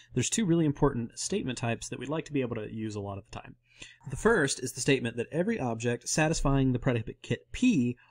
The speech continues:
also satisfies the predicate Q. So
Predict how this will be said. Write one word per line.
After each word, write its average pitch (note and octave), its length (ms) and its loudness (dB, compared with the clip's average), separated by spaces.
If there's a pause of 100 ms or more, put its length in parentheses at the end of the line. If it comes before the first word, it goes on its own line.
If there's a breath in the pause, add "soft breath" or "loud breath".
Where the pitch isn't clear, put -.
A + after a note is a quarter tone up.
(120 soft breath)
also D#3+ 400 0
satisfies G#2 680 -6
the A2 140 -12
predicate - 340 -8
Q. F#3+ 280 -2 (1500 soft breath)
So C#3 380 4